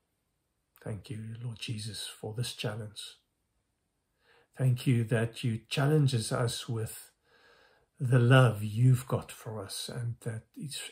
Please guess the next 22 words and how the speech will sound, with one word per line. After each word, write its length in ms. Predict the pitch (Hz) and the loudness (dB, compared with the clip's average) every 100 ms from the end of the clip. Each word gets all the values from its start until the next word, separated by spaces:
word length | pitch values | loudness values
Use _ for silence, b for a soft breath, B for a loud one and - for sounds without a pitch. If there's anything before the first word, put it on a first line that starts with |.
| - | -6
out 200 | 120 107 | -4 -4
of 240 | 98 107 | -8 0
this 260 | 135 139 - | 2 4 0
love 380 | 120 117 107 - | 0 0 -4 -8
that 220 | 104 - | -14 -12
we've 180 | 117 - | -14 -10
got 220 | 110 - | -12 -10
to 80 | 107 | -10
live. 300 | 107 95 - - _ _ _ _ _ _ _ _ _ _ _ _ _ _ _ _ _ _ _ _ _ _ - | -10 -10 -14 -20 _ _ _ _ _ _ _ _ _ _ _ _ _ _ _ _ _ _ _ _ _ _ 2
May 260 | 127 135 127 | 6 8 6
it 200 | 127 - | 4 2
be 280 | 127 127 - | 4 4 2
our 260 | 127 120 117 | 2 4 4
main 380 | 120 120 123 120 | 4 4 4 2
motivation 800 | 117 120 120 117 117 - 123 117 | 2 0 0 0 0 0 -2 -4
to 140 | - | -4
love 260 | 113 117 107 | -2 -2 -2
you 120 | 107 | -4
back, 400 | 107 101 - - _ _ _ _ _ _ _ _ _ _ _ _ _ | -6 -10 -14 -20 _ _ _ _ _ _ _ _ _ _ _ _ _
to 100 | - | -2
love 340 | 123 123 - - | 2 2 0 -2
people 480 | 120 - 110 113 | -2 -2 -6 -8